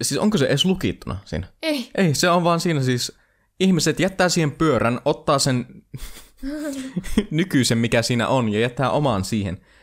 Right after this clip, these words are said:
Speaker 1: Ja sitten se on vaan semmonen niinku ikuinen sykli. Ja tätä on jatkunut varmaan niinku tän koko ajan, kun me ollaan asuttu tällä alueella.
Speaker 2: Ja siis läppähän on se, että Oulussa oli vähän aikaa se kaupung-, kaupunkipyöräjärjestelmä, että täällä oli niitä semmosia kaupungin omia pyöriä, mihin pystyi niinku bussikortilla lataamaan sitä semmoista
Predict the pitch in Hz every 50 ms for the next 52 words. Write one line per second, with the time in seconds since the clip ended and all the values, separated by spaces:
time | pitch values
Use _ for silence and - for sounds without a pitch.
0 | _ _ - 151 - - - - 196 180 165 165 165 175 170 170 170 170 165 165
1 | - 185 190 185 143 131 123 - 156 147 - - 90 87 - 135 131 143 151 156
2 | 156 151 151 156 175 180 - - 139 117 113 107 - - - _ _ _ _ _
3 | _ _ _ _ _ _ _ - _ _ _ _ _ - - - 98 110 143 147
4 | 123 117 113 104 101 98 - - - 113 110 104 113 107 - 104 92 92 92 90
5 | 87 85 85 85 85 87 87 80 67 90 - - - - - - - 80 78 76
6 | - - 92 92 90 73 - - - _ _ _ _ _ - - - - _ _
7 | _ _ _ 240 220 226 220 220 226 262 262 - 285 262 240 226 226 240 233 -
8 | 233 - 226 233 220 220 - - - 247 240 208 202 214 233 - 180 - 294 180
9 | 185 - - - 196 202 202 202 196 185 - - _ _ - 247 254 254 233 208
10 | 214 - 185 - - 180 175 170 170 170 185 - - 170 175 175 170 - 214 -
11 | 202 190 185 156 131 175 180 170 160 170 190 - 202 190 196 180 180 196 190 190
12 | - 180 170 165 - - 185 180 - 190 - 262 269 254 233 214 196 185 185 202
13 | 185 - 180 185 - 180 180 190 185 190 185 185 - 196 185 170 - - - 104
14 | 107 - - - - 139 123 139 - 190 190 - - - 190 202 - - - -